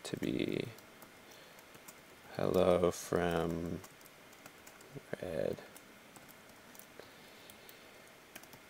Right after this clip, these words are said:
And then in this make text blue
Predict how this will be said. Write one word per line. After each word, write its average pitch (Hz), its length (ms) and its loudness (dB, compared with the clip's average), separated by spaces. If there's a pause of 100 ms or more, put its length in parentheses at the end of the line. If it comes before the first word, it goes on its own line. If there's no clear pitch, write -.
(1300)
And 104 220 4
then 95 760 10 (760)
in 98 300 4
this - 420 6 (400)
make - 300 2
text - 420 2
blue 139 400 10